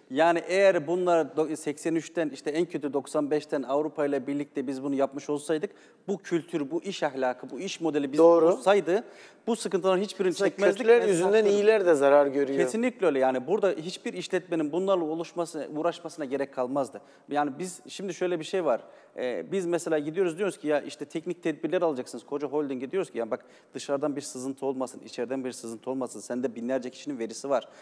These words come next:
Speaker 1: Sadece işte ad, soyad, T C, doğum tarihi, doğum yeri, agi kapsamında, e, e, işte eğitim yardımı kapsamında çocuğunun bilgisi, eşinin bilgisi, doğum bilgisi, bir sürü veri alıyorsunuz. Pasaport bilgilerini alıyorsunuz, yurt dışına personel göndermek için kredi kartı, internetten, dünyanın herhangi bir yerinden giren kişinin,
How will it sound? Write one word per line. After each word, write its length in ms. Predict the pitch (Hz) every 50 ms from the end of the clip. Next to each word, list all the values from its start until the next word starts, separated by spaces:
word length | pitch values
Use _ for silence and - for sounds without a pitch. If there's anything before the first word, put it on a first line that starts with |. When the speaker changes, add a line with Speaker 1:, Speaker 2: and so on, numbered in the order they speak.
| - - _
Speaker 1:
Sadece 400 | - - 131 131 131 120 123 135
işte 180 | 120 - - -
ad, 200 | - 131 131 131
soyad, 420 | - - 135 131 135 135 131 -
T 200 | - 123 123 127
C, 240 | 120 127 135 131 113
doğum 240 | 120 113 123 135 135
tarihi, 420 | 135 131 127 131 131 131 131 123
doğum 300 | 127 117 113 131 131 135
yeri, 240 | 131 127 127 139 135 - - - _ -
agi 220 | 135 135 127 147
kapsamında, 840 | 139 - 143 135 - - 147 139 135 143 139 131 127 143 139 135 - -
e, 60 | 131
e, 320 | 127 98 71 131 127 123 107
işte 180 | - - - 135
eğitim 280 | 131 131 - - 139
yardımı 300 | 135 135 131 123 135 135
kapsamında 420 | - 147 135 - - 143 131 131 135
çocuğunun 460 | - - 131 120 127 131 135 131 127
bilgisi, 320 | 135 131 131 135 - 143 -
eşinin 360 | 127 113 - - 139 135 131
bilgisi, 320 | 139 135 127 135 135 127
doğum 220 | 123 123 147 147 139
bilgisi, 160 | 135 135 -
bir 100 | 254 277
sürü 220 | 277 - 247 -
veri 180 | 233 208 170 156
alıyorsunuz. 500 | 123 110 110 101 - - - - - - _ - - - _
Pasaport 380 | - 160 143 147 147 160 151 -
bilgilerini 360 | 151 143 135 143 147 147 147
alıyorsunuz, 340 | 147 147 143 - 156 147 127
yurt 160 | 143 143 -
dışına 200 | - 135 - 143
personel 400 | 139 - 139 139 - - 143 139
göndermek 460 | 131 139 135 135 139 139 139 135 131
için 200 | 131 - - 156 143 - - - _ _
kredi 260 | - - 151 156 151 147
kartı, 300 | - 151 147 143 147 160
internetten, 640 | 139 147 139 - 143 143 143 143 - 156 147 127
dünyanın 300 | 139 147 156 160 160 151
herhangi 420 | 151 156 170 185 202 196 175 160
bir 60 | 147 143
yerinden 480 | 143 147 143 147 143 135 147 139 135
giren 260 | 123 147 147 156 147
kişinin, 320 | 143 - - - 165 202